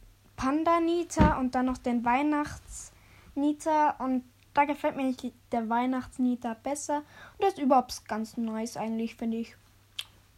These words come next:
Dann als nächstens kommt Bull,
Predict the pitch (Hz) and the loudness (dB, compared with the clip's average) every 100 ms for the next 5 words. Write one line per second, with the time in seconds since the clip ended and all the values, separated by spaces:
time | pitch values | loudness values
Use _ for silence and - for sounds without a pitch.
0 | - 294 277 269 - 254 254 254 247 247 | -2 2 2 2 2 2 2 2 4 4
1 | 269 - - - 269 285 277 - - - | 0 -6 -14 -6 -4 -2 -6 -12 -16 -20
2 | - _ - - - _ _ _ _ _ | -20 _ -18 -18 -20 _ _ _ _ _
3 | _ _ _ _ _ _ - - 254 240 | _ _ _ _ _ _ -14 -8 -2 0
4 | 240 240 254 349 _ - - - - _ | 2 0 -2 -4 _ -20 -20 -20 -20 _
5 | _ _ _ _ _ _ _ _ _ _ | _ _ _ _ _ _ _ _ _ _
6 | _ _ _ _ _ _ - - 370 247 | _ _ _ _ _ _ -2 4 6 6